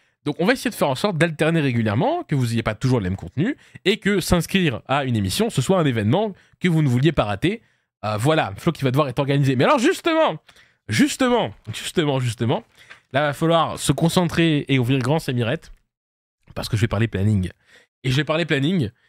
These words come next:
avec le tout dernier logo que je vais vous montrer. Et là, je sais qu'il y en a, euh, littéralement,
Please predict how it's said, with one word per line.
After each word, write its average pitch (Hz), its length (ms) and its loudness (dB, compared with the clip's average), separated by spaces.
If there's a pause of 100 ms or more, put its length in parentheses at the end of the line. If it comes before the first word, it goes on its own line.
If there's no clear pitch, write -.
(160)
avec 175 260 0
le 127 120 2
tout 262 180 0
dernier 190 240 2
logo 160 240 2
que 147 80 -4
je 131 80 4
vais 131 60 0
vous 165 80 2
montrer. 123 400 0 (580)
Et 135 80 0
là, 196 120 4
je 175 120 2
sais 208 260 0
qu'il 151 140 0
y 131 80 2
en 147 60 2
a, 175 180 0 (320)
euh, 110 140 -2
littéralement, 180 760 2